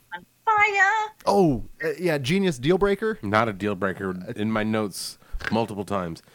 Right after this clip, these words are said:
Speaker 3: And even her, uh, license plate, "Life sucks." <laughs> Like
Speaker 1: Yeah.
Speaker 2: She,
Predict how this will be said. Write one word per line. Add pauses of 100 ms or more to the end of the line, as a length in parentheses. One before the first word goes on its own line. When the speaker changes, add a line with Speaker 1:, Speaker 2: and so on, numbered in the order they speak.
(260)
Speaker 3:
And
even
her,
uh,
license
plate,
"Life
sucks."
<laughs> (420)
Like
Speaker 1:
Yeah.
Speaker 2:
She,